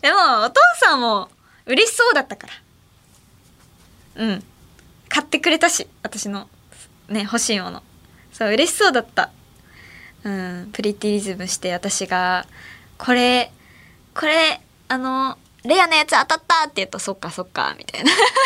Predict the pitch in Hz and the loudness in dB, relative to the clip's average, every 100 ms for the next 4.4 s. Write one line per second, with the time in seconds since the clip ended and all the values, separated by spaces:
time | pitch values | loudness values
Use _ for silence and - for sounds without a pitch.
0 | - 494 - - 523 494 427 339 - 330 | 0 -2 -2 -6 -2 -2 -4 -6 0 2
1 | 247 247 415 427 294 233 269 262 285 311 | 4 4 2 2 0 2 0 0 0 0
2 | 247 240 254 285 269 277 226 196 190 202 | 0 -2 -2 0 0 0 -2 -4 -6 -2
3 | 202 208 247 226 233 185 180 190 190 185 | 0 0 0 0 -2 -4 -2 0 0 0
4 | - - - 247 | -4 -8 -2 -2